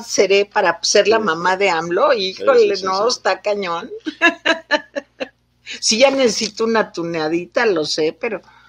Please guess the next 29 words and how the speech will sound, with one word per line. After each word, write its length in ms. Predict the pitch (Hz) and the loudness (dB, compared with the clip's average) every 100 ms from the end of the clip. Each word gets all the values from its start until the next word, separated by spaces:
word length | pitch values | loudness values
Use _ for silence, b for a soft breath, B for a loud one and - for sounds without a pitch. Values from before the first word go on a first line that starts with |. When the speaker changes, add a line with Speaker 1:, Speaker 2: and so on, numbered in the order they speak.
| b b - | b b -2
Speaker 2:
María 220 | 117 123 | 2 4
Antonieta 300 | 123 127 143 | 2 2 2
Speaker 1:
tampoco. 200 | 165 185 - | 2 2 2
Speaker 2:
Tapia 120 | 165 | 0
dice, 160 | 147 | -4
"Por 160 | 135 147 | -4 -4
último, 280 | 165 196 175 | -4 -4 -4
olvidé 260 | 127 127 | -2 -2
mencionar 380 | 135 139 131 123 | -2 -4 -4 -6
que 100 | 123 | -6
el 60 | 117 | -6
precio 240 | 117 131 | -6 -6
del 120 | 110 | -6
dólar 320 | 107 107 113 123 | -4 -4 -2 -4
no 140 | 117 | -6
se 140 | - | -6
debe 200 | 110 113 110 | -4 -4 -4
por 140 | 101 | -8
las 220 | 95 - - - | -10 -10 -12 -10
decisiones 420 | 95 107 104 104 | -8 -6 -4 -2
de 80 | 110 | -2
amlo, 260 | 113 117 | -2 -8
sus 120 | 104 | -12
políticas 460 | - 101 101 107 104 | -12 -12 -10 -8 -8
públicas. 540 | - 123 117 - - B B B | -6 -8 -8 -12 -14 B B B
Son 200 | - 139 | -4 -2
facto-, 320 | - 139 - - | 0 -2 -4 -6
factores 480 | 107 - 117 117 | -6 0 2 2
externos." 800 | - - - 107 95 90 - - | -2 -4 2 2 0 -6 -8 -10